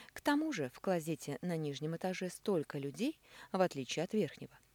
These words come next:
Все время кто-то заходит и выходит, и вы решили испачканную в крови Манукова рубашку просто выбросить. А если я ее найду?» «Не найдешь», усмехнулся Катыков.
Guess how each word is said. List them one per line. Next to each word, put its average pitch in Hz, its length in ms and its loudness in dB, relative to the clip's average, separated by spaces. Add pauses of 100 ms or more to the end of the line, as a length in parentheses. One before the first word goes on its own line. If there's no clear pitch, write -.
(100)
Все - 200 -4
время 170 340 2
кто-то - 320 -8
заходит 165 720 0
и 143 100 -8
выходит, 175 600 2 (600)
и 226 100 6
вы 262 200 6
решили 262 540 4
испачканную 160 760 -2
в - 60 -20
крови 143 320 0
Манукова 131 500 -4
рубашку 226 600 0
просто - 600 -4
выбросить. 131 720 -12 (440)
А 185 140 2
если 202 440 -2
я 135 240 -2
ее 123 300 -6
найду?» 120 500 -4 (800)
«Не 262 200 6
найдешь», 240 560 4 (260)
усмехнулся - 560 -8
Катыков. - 420 -8